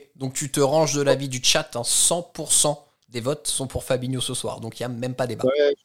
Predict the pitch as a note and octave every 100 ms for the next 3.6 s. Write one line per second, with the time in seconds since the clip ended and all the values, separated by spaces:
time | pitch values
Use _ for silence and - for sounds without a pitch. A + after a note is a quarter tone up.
0 | _ _ _ C#3 B2+ A#2+ - _ _ _
1 | _ _ _ _ - C#3+ C#3 C#3 D3+ D3
2 | D3+ C#3+ E3 E3 D#3 D#3+ D#3+ E3+ F#3+ D3+
3 | C#3+ - D3+ D3 C#3+ C#3